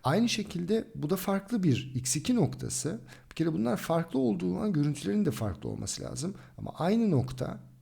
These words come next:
yani y'si aynı olan bir nokta bu. E, dolayısıyla X ikinin görüntüsü de B. E, benzer şekilde X üçün görüntüsü de B. Dolayısıyla şartımız sağlanmadı. X bir,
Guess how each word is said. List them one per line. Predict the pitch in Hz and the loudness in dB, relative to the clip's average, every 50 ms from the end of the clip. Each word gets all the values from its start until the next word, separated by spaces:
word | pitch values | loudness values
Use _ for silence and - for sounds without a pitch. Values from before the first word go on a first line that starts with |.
| - - | -6 -2
yani | 117 110 107 104 104 90 101 | 0 0 2 0 0 0 2
y'si | 104 101 98 95 - 233 226 | 2 2 2 2 4 4 4
aynı | 208 156 123 98 92 87 87 | 4 4 2 0 0 -4 -6
olan | 87 92 98 95 98 | -6 -8 -8 -8 -8
bir | 98 92 101 | -10 -10 -10
nokta | 104 92 90 - - 101 98 | -10 -10 -10 -10 -10 -8 -6
bu. | - 175 226 - - - - - - - - - | -6 -8 -8 -8 -14 -20 -20 -20 -20 -18 -12 -10
E, | 113 123 135 | -8 -4 0
dolayısıyla | 175 196 190 180 - - 214 220 170 | 0 2 2 2 0 0 -2 -2 -2
X | - - - | -2 -2 -2
ikinin | 180 - 233 233 247 233 | -2 0 0 2 2 4
görüntüsü | 190 156 135 123 - - - - - | 4 4 4 4 2 0 -4 -8 -8
de | - - - - - - | -10 -10 -10 -12 -12 -8
B. | 107 101 - 101 87 90 110 185 214 - - - - - _ _ - - - - - - - - _ - | -4 -2 0 0 0 -2 -4 -6 -8 -10 -14 -20 -20 -20 _ _ -20 -20 -20 -20 -20 -20 -20 -18 _ -8
E, | - - - - - 127 - - 123 131 156 | -6 -6 -4 -4 -4 -4 -4 -6 -2 4 6
benzer | 196 170 127 107 90 | 6 6 6 4 2
şekilde | 87 - 107 - - - 175 208 | 0 -2 -4 -4 -4 -4 -2 -2
X | 156 - - | -2 -2 -4
üçün | - - 120 113 | -4 -4 -4 -4
görüntüsü | 95 87 - - - - - | -4 -6 -6 -8 -6 -2 0
de | 247 196 | 0 2
B. | 123 - - - - - - - - - _ _ _ _ _ _ _ - - - | 0 -2 -4 -8 -14 -18 -20 -20 -20 -20 _ _ _ _ _ _ _ -10 -4 0
Dolayısıyla | - 131 110 101 - - 117 120 - 175 208 - - - - - - | 2 2 2 2 0 -2 -2 -2 -4 -4 -6 -6 -10 -16 -20 -10 -2
şartımız | - - 175 123 120 - 127 131 131 | 2 4 4 4 4 2 0 0 0
sağlanmadı. | - - 127 104 - - - - - - - - - _ - | 2 2 2 0 -2 -4 -6 -10 -10 -12 -16 -20 -20 _ -10
X | - 123 127 - - - | -8 -4 -4 -4 -2 -2
bir, | - 139 139 - - - - - | -2 -2 -2 -4 -8 -10 -16 -20